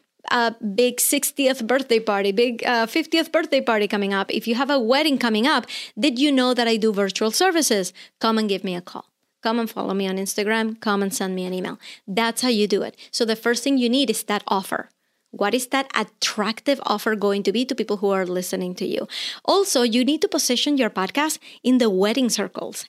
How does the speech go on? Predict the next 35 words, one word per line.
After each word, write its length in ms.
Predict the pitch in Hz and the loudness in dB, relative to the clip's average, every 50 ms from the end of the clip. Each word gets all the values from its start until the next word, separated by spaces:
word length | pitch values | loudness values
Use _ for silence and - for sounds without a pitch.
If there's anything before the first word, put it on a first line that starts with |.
| _ - | _ -4
in 100 | 226 233 | -2 0
the 80 | 220 220 | 0 0
corporate 640 | 220 - - 240 226 247 247 262 247 233 214 - - | -2 -2 -2 0 0 0 0 0 0 0 0 0 0
circles, 560 | - 220 190 185 - - - - - - - - - - - - - | 0 0 0 -2 -6 -12 -12 -10 -12 -12 -12 -14 -20 -20 -20 -12 -4
right? 240 | 196 214 240 233 - _ _ - | 0 0 0 0 -4 _ _ -4
People 240 | 247 240 285 302 262 | -2 0 0 2 2
who 100 | 285 269 | 4 4
are 140 | 247 226 | 2 2
listening 600 | 214 208 208 202 226 - - 302 311 330 330 330 - - - - - _ - - - 254 | 0 0 0 0 0 0 0 2 2 2 0 -2 -4 -10 -20 -20 -20 _ -8 -2 0 0
have 180 | 269 277 - - | 0 0 -2 -2
to 100 | 302 247 | 0 2
be 320 | 247 269 277 262 - _ - | 2 2 2 0 -4 _ -4
people 260 | 226 226 226 294 302 | -4 -2 0 0 0
who 80 | 285 302 | 2 2
are 80 | 311 311 | 0 0
decision 500 | 311 - 311 - - 330 370 - 440 466 403 | 0 -2 -2 0 0 0 2 2 2 2 2
makers 480 | 311 240 233 - - - 220 - - - _ _ _ _ _ - | 2 0 0 -2 -4 -2 -2 -2 -2 -4 _ _ _ _ _ 0
in 160 | 269 247 226 | 0 0 2
these 180 | 220 214 185 226 | 0 -2 -2 -2
industries 600 | 214 196 196 190 - - - - - - - - | -2 -2 0 -2 -2 -2 -2 -6 -6 -6 -8 -4
that 180 | 240 226 220 - - | -2 -2 -2 0 0
are 220 | 254 294 349 370 311 | 0 2 2 2 2
going 260 | 302 269 240 220 208 - | 2 2 2 2 0 -2
to 80 | 202 | -4
hire 340 | 175 190 202 190 202 196 185 | -2 -2 -2 0 0 0 -2
you. 240 | - - - 95 - - - - - - | -2 -4 -6 -10 -12 -12 -16 -16 -8 -4
So 240 | - - 226 226 - - | 2 4 4 2 2 2
make 200 | 226 233 277 277 | 0 0 2 0
sure 200 | - - 311 302 | 0 0 0 2
that 160 | 269 226 190 | 2 2 2
whatever 320 | 202 190 196 240 269 311 339 | 2 2 2 0 2 2 2
you 180 | 302 311 302 | 2 2 2
do, 220 | 262 311 339 349 339 - - - - - | 2 2 2 2 -2 -4 -16 -18 -6 0
your 140 | 240 240 240 | 0 0 0
podcast, 340 | - 254 - 302 285 - | 0 -2 -2 -2 -4 -4